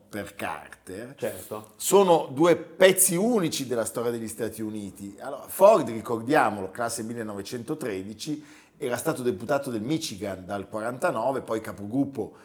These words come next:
Speaker 1: repubblicano alla Camera dal sessantacinque,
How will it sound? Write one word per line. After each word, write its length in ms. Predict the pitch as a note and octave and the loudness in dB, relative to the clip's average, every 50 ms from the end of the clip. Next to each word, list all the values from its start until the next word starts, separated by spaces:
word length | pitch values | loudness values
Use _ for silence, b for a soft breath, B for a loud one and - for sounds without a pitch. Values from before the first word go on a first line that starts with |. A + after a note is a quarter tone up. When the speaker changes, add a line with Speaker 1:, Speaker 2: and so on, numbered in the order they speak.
| b b b b | b b b b
Speaker 1:
repubblicano 640 | - G#2+ G#2+ A#2 B2 A2+ A2+ A2+ A2 C#3 C3 A#2+ | -10 -8 -8 -6 -8 -8 -8 -4 -2 0 0 0
alla 180 | A#2 A2 A2 G#2+ | 0 -2 -4 -4
Camera 480 | - C#3 C3+ B2+ A#2+ A2 G#2+ G#2 F#2+ F#2+ | 0 0 2 2 2 0 -2 -4 -6 -6
dal 160 | G2 F#2+ F#2+ | -6 -8 -8
sessantacinque, 800 | - C3 A#2+ D3+ D#3+ E3 C4 - - - G#2+ G#2 G2+ C#3 C3 | -10 -8 -8 -8 -8 -8 -8 -8 -8 -10 -12 -10 -10 -10 -10